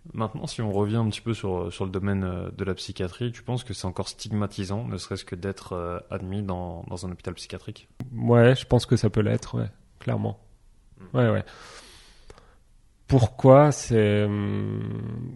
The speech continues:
Speaker 2: pourquoi c'est, c'est difficile à dire, puis je pense que ça appartient à, à, à chacun. Je pense que ça peut révéler certaines failles.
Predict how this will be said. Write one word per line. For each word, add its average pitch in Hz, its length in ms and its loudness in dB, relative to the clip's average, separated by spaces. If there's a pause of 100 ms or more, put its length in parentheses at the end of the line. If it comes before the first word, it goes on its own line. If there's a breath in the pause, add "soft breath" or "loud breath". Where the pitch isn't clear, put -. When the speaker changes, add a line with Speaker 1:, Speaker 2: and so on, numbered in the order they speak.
(140)
Speaker 2:
pourquoi 123 340 0
c'est, 113 220 0
c'est 113 160 0
difficile 120 440 2
à 113 80 6
dire, 113 240 4
puis 107 120 -2
je - 80 -12
pense 113 160 0
que 120 80 0
ça 110 140 -2
appartient 104 340 -4
à, 104 300 -2
à, 117 440 -6
à 104 60 -2
chacun. 123 560 4
Je - 100 -2
pense 117 180 0
que 117 120 0
ça 107 140 -2
peut 110 200 0
révéler 107 320 4
certaines 107 800 -2
failles. 107 500 0